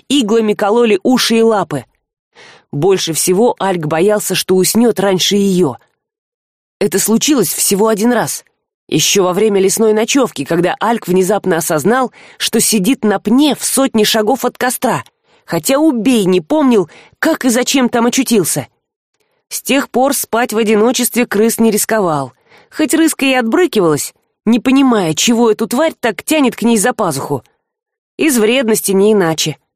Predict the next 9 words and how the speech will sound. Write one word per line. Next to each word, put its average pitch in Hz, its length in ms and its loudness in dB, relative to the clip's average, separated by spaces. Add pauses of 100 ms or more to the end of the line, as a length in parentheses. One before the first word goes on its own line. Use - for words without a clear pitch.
(340)
Возможно, 277 540 2
если 269 320 2
бы 240 180 2
Альк 254 300 -4
поговорил 233 540 0
с 208 60 -4
девушкой 247 400 0
на 220 140 2
чистоту. 202 720 0